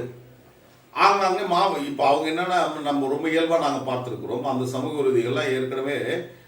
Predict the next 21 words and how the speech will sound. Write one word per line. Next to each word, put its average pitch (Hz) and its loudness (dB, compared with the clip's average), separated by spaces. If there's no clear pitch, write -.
ம், 160 -8
இந்த 143 -4
கட்சியில 165 -2
சேர்வதற்கு 175 2
முன்பாகவும் 143 -2
துப்பாக்கி 233 0
ஏந்திய 196 0
போலீஸ் 180 -2
பாதுகாப்போடு 160 0
தான் 196 0
அவங்க 151 0
வந்து 170 -4
நீதிமன்றத்திற்கும் 170 -4
சிறைச்சாலைக்கும் 160 -2
சென்று 127 -2
கொண்டிருந்தார். 87 -10
இப்பொழுது 202 4
இந்த 220 -2
கட்சியில் 196 2
சேர்ந்ததற்கு 175 -4
பின்னால் 131 -4